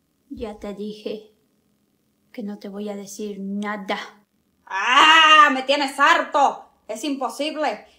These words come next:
Speaker 2: Yo ocupé todos los métodos posibles para hacerte hablar y nada. ¿Eres de hierro o qué? ¿Nada te duele?
Speaker 1: ¿Dónde tienes al ruso?
Speaker 2: ¿Cómo es posible que después de la paliza que te acabo de dar,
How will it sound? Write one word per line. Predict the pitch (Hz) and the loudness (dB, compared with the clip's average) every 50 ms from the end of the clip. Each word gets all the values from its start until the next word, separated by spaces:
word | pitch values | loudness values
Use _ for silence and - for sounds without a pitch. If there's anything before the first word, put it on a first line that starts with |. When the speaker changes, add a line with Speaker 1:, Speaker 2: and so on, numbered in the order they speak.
| _ - | _ -4
Speaker 2:
Yo | 233 240 | -4 -2
ocupé | 240 285 277 277 277 | -2 -2 -2 -2 -2
todos | 285 285 285 277 262 233 | 0 0 0 0 0 -2
los | 254 233 247 | -4 -4 -2
métodos | 254 285 277 277 277 240 233 - | -4 -4 -2 -2 -4 -4 -4 -6
posibles | - 240 226 - - 269 254 277 262 240 247 | -6 -8 -6 -4 -6 -6 -4 -4 -4 -4 -4
para | - 233 226 220 | -4 -4 -4 -4
hacerte | 214 - 262 262 277 269 269 254 | -4 -2 -2 -2 -2 -2 0 -2
hablar | 233 226 247 262 277 | 0 2 2 2 2
y | 277 | 0
nada. | 262 254 269 285 285 277 269 | 0 2 2 2 4 4 4
¿Eres | 277 302 294 247 | 2 2 2 2
de | 277 269 | 0 2
hierro | 254 277 320 339 320 302 285 | 2 4 4 4 4 4 2
o | 254 269 | 0 0
qué? | 294 302 277 247 247 - - _ _ | 0 0 0 0 -2 -6 -16 _ _
¿Nada | - 247 277 302 294 | -4 0 2 2 2
te | 285 277 | 2 0
duele? | 262 294 330 349 359 330 269 226 - - _ _ _ _ _ _ _ _ _ _ _ _ _ _ _ _ _ _ _ _ _ _ _ _ | 2 4 4 4 4 2 0 -2 -6 -14 _ _ _ _ _ _ _ _ _ _ _ _ _ _ _ _ _ _ _ _ _ _ _ _
Speaker 1:
¿Dónde | - 220 202 202 202 | -14 -10 -10 -10 -10
tienes | 202 - 208 202 202 208 - - | -8 -8 -8 -8 -8 -8 -10 -10
al | 185 185 180 202 214 | -12 -12 -12 -14 -14
ruso? | 208 208 208 - - 190 - - _ _ _ _ _ _ _ _ _ _ _ _ _ _ _ _ _ _ _ _ _ _ _ _ _ _ _ _ | -14 -14 -14 -14 -14 -16 -16 -18 _ _ _ _ _ _ _ _ _ _ _ _ _ _ _ _ _ _ _ _ _ _ _ _ _ _ _ _
Speaker 2:
¿Cómo | - 311 320 320 | -2 -2 0 0
es | 285 294 - | -2 -4 -4
posible | - 233 220 - - 262 247 269 262 285 240 240 | -6 -8 -6 -4 -2 -2 -2 0 0 -2 -4 -4
que | 226 208 | -4 -6
después | 202 202 - - 226 226 214 | -6 -6 -6 -6 -8 -6 -4
de | 240 233 | -4 -4
la | 220 214 | -4 -4
paliza | - 196 202 220 240 233 247 208 | -4 -4 -4 -4 -6 -8 -8 -8
que | - 208 | -8 -8
te | - 196 | -10 -8
acabo | 190 - 208 208 220 214 | -8 -6 -6 -4 -4 -2
de | 202 202 | -2 -2
dar, | 202 208 233 233 - - - - | 0 2 2 2 0 -2 -8 -14